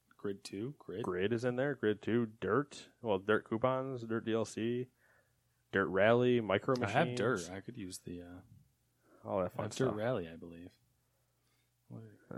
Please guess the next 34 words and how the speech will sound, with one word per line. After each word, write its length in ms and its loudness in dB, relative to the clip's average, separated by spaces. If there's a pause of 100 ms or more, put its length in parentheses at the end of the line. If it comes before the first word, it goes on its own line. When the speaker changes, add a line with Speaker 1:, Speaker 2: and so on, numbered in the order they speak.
Speaker 2:
think 160 -8
these 140 -4
are 80 2
all 100 6
four. 460 -2
Rally 360 8
I 140 2
have, 240 -2
but 100 -4
these 140 -2
are 100 -2
all 80 0
f-, 280 -14
these 140 -6
are 80 -8
fours 500 -4
here. 280 -8 (3000)
Speaker 1:
Is 80 -4
there 80 6
more 260 2
after 240 -6
that 140 -6
fifteen 300 -8
dollar 260 -8
thing? 200 -14 (340)
Speaker 2:
Uh, 340 6
no. 220 -8
Speaker 1:
No. 100 -8 (420)
Okay. 120 -18 (880)
So 140 0
lots 280 4
of 80 2
Formula 400 2
One. 240 -8